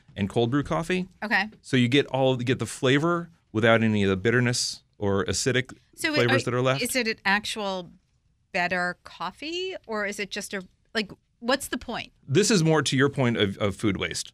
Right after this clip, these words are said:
Speaker 2: Okay.
Speaker 1: Of being able to extract flavor from something again. Uh, you know, for the vegetable extracts we do, we use the, the trimmings. For the coffee, it's the spent grains.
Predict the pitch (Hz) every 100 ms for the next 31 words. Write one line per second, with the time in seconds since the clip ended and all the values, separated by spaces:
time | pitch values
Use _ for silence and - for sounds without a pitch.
0 | 220 - 175 143 113 143 147 143 123 113
1 | 104 - 139 135 - 120 107 - 110 -
2 | 107 107 101 95 101 120 160 - _ _
3 | - 101 98 101 98 107 98 120 123 117
4 | 110 - 110 98 110 101 101 98 95 85
5 | 104 101 95 - 135 127 127 127 - _
6 | _ - 98 95 113 113 107 98 - 98
7 | - 98 95 113 113 117